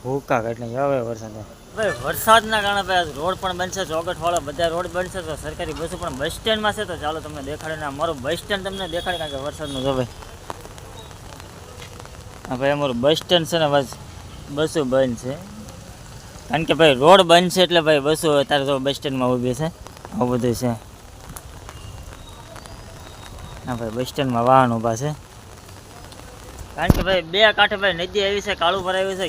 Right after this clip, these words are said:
ઘેલો આવ્યો છે, એટલે બધી ભાઈ બસો ને એવું બંધ છે. ને આપણે વળે વળે ઘેરે જઈએ છે, કારણ કે રજા પડી ગઈ છે. ઓછમાર વરસાદના હિસાબે ભાઈ અમારે ઘેલો નદી બે કાંઠે થઈ ગઈ છે ને ભાઈ અત્યારે આવી ગયા છે ભાઈ પાણી જોવા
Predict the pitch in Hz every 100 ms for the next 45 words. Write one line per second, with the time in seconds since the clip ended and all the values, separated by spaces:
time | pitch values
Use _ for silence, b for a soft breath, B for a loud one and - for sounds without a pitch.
0 | 117 151 180 180 180 175 156 165 180 208
1 | 196 180 147 170 - 175 165 156 151 190
2 | 190 196 180 - - 135 139 139 143 139
3 | 170 175 165 135 139 180 190 190 180 151
4 | 143 120 139 180 175 185 190 196 196 -
5 | - - 208 214 247 220 214 - 233 226
6 | 226 226 233 226 226 220 208 - 185 214
7 | 220 208 180 170 214 240 220 208 208 -
8 | 180 190 190 196 196 226 214 190 190 196
9 | 175 202 208 190 190 190 - 170 214 208
10 | 170 190